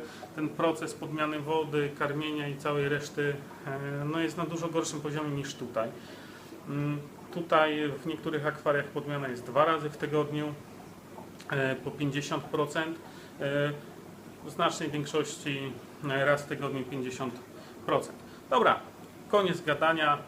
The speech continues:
Przełączam widok kamery. Zobaczycie sobie, e, co w tej chwili jest w fish roomie. Okej,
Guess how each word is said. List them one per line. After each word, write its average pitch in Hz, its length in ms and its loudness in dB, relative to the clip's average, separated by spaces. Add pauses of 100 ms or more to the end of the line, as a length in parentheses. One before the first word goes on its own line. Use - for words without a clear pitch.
(120)
Przełączam 151 560 2
widok 143 300 -4
kamery. 135 520 4 (360)
Zobaczycie 139 500 0
sobie, 123 440 -2 (320)
e, 123 320 -2 (760)
co 185 140 6
w 185 60 -2
tej 160 120 0
chwili 131 240 0
jest 117 280 0 (320)
w - 20 -16
fish 156 200 -2
roomie. 139 260 2 (1900)
Okej, 127 480 4